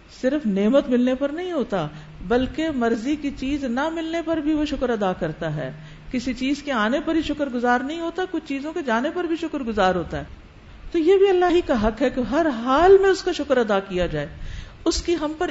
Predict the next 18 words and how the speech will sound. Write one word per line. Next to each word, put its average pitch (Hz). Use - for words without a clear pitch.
اتنی 359
زیادہ 339
نعمتیں 269
ہیں 294
کہ 320
کسی 339
بات 269
پر 370
ناشکری 285
کرنے 294
کی 381
گنجائش 277
ہی 392
کو 370
نہیں 349
ہے 311
زندگی 202
میں۔ 151